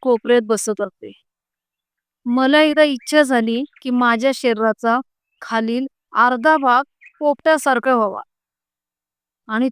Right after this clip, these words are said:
तसे परिवर्तन घडून आले, परंतु मला वर्षभर ते कळूनच आले नाही. यामुळे माझे एक लाख रुपयाचे नुकसान झाले.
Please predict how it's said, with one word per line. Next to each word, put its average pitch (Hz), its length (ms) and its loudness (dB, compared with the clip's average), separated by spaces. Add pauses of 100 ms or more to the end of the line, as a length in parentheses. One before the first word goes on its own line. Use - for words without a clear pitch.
तसे 262 240 0 (100)
परिवर्तन 302 640 0
घडून 330 280 2
आले, 240 280 0 (680)
परंतु 233 380 -2
मला 254 300 2
वर्षभर 247 680 -2
ते 277 160 -2
कळूनच 285 440 0
आले 220 200 0
नाही. 392 180 -14 (560)
यामुळे 320 440 0
माझे 311 420 -2
एक 311 120 -6
लाख 269 420 0
रुपयाचे 262 420 -2
नुकसान 233 340 -4
झाले. 214 260 -8